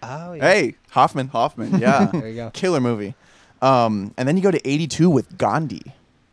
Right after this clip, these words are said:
Speaker 2: Oh, wow.
Speaker 3: Yeah,
Speaker 1: Okay.
Speaker 3: that's, that's an original. And then Annie Hall, of course. Uh, and then you have The Sting in seventy-three. Have y'all seen that?
Speaker 2: No.
Speaker 3: Me? Neither. <laughs> Um,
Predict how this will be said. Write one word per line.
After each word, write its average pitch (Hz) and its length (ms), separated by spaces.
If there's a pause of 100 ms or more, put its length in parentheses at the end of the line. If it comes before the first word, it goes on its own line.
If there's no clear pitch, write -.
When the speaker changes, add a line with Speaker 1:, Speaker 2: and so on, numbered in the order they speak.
(140)
Speaker 2:
Oh, 110 160
wow. 98 260 (200)
Speaker 3:
Yeah, 139 220
Speaker 1:
Okay. 101 160 (100)
Speaker 3:
that's, 120 300
that's 120 340
an 131 80
original. 131 460
And 117 100
then 120 120
Annie 107 240
Hall, 101 220
of 95 120
course. - 500 (420)
Uh, 107 320
and 113 100
then 156 100
you 196 60
have 175 160
The 135 100
Sting - 800 (180)
in 110 100
seventy-three. 117 580
Have 101 100
y'all 156 120
seen 190 220
that? 196 240
Speaker 2:
No. 117 360 (200)
Speaker 3:
Me? 180 480
Neither. 208 1500
<laughs> 440 60 (760)
Um, 151 340